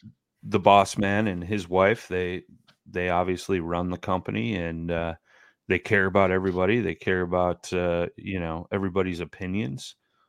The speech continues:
Um, you know, they don't just, you know, jump to conclusions or not listen or things like that. So that's huge. And, and that's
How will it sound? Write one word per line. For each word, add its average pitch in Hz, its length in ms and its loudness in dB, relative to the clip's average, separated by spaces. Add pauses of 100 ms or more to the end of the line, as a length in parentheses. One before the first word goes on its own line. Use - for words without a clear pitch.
(180)
Um, 82 540 -4 (100)
you 87 140 -6
know, 80 180 -6
they 82 140 -2
don't 85 200 -2
just, - 240 -12 (160)
you 95 140 -8
know, 78 160 -10
jump 87 240 -6
to 87 100 -8
conclusions 90 800 -4
or 80 280 -6 (140)
not 85 480 0
listen 90 600 -2
or 90 100 -4
things 92 280 -4
like 85 180 -4
that. - 320 -8
So 87 240 -4 (380)
that's 131 200 6
huge. 147 400 0
And, 120 260 0
and 120 300 0
that's 127 460 0